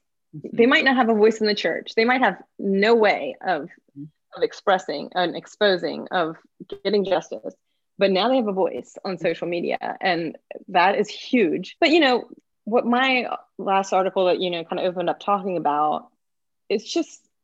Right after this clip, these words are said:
Speaker 2: I'm calling for this humility in our own denomina-, in my denomination to say, like, there are, there's all these abuse cases coming forward. We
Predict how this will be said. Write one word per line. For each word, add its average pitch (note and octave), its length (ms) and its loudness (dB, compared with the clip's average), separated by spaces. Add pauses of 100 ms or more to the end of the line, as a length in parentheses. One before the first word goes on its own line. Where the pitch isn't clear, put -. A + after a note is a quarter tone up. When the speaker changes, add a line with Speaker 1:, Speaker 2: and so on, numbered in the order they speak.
Speaker 2:
I'm A#3+ 100 0
calling E4 460 -4
for G3+ 120 0
this F#3 200 -4
humility F3 680 0
in F3 100 -6
our D#3+ 180 -4
own F#3+ 140 -2
denomina-, D#3 560 -6
in F3+ 120 -4
my F#3 160 0
denomination D#3+ 760 -4
to E3 100 -6
say, D#3 460 -2
like, D3 320 -4 (640)
there F#3 320 4
are, E3+ 320 2 (200)
there's F3+ 380 -4 (500)
all F3 140 0
these F3+ 160 -4
abuse F3+ 300 -4
cases C#3 400 -4
coming C3+ 320 -8
forward. - 580 -6 (300)
We C4 540 2